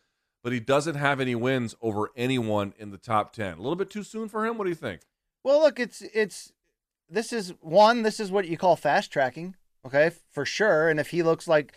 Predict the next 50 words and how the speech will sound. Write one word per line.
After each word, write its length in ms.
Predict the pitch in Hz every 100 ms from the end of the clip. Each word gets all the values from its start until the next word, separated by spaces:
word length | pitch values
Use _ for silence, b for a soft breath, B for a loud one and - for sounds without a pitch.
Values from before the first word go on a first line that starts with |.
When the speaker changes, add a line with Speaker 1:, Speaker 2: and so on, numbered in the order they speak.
| b b
Speaker 2:
you 80 | 160
know, 120 | 151
could 140 | - 151
he 80 |
be 160 | 190 190
the 100 | 160
goods? 440 | 123 170 185 151 -
And 260 | 160 170 180
also 280 | 170 175 196
you 120 | 170
get 200 | 156 147
Habib 320 | 139 143 160
as 160 | 151 131
his, 240 | 139 131
you 100 | 190
know, 140 | 202 190
trainer, 400 | - 190 170 170
cousin, 320 | 160 170 180
and 100 | 156
cornerman, 560 | - 165 180 180 185 160 B _
carrying 240 | 185 175
on 160 | 165 165
the 80 | 160
tradition 500 | - 147 170 190 170
of, 140 | 143
of 260 | 151 147 139
the 80 |
late 200 | 147 156
Abdulmanap. 640 | 156 143 156 185 190 196 196 b b _
Does 120 | 147
that 180 | 135 165
also 320 | 165 175 -
potentially 880 | 170 - 165 180 165 - - 175 160
create 320 | - 190 175
a 20 | 151
ratings 380 | 160 185 196
boon 240 | 151 196 190
if 80 | 156
he 200 | 170 139
is 160 | 156 147
as 140 | 151
nasty 400 | 147 175 170 180
as 60 | 156
he 100 | 156
looks 240 | 165 185
and 60 | 151
becomes 260 | 139 165 139
your 100 | 139
champion 460 | 185 170 160 147
now? 360 | 139 160 185